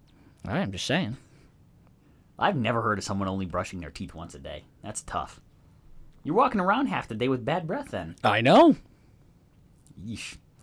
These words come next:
Speaker 2: All right, well.
Speaker 1: Well, eh, not really. I can just brush 'em in the morning.
Speaker 2: Yeah,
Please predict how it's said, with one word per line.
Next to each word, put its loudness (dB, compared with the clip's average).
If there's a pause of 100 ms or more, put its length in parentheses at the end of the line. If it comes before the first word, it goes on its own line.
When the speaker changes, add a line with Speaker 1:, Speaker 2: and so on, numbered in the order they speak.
(200)
Speaker 2:
All 8
right, 6
well. 0 (260)
Speaker 1:
Well, 12
eh, 10 (180)
not 8
really. 2 (1120)
I 10
can 10
just 2
brush 6
'em 6
in 4
the 0
morning. -2 (1900)
Speaker 2:
Yeah, -6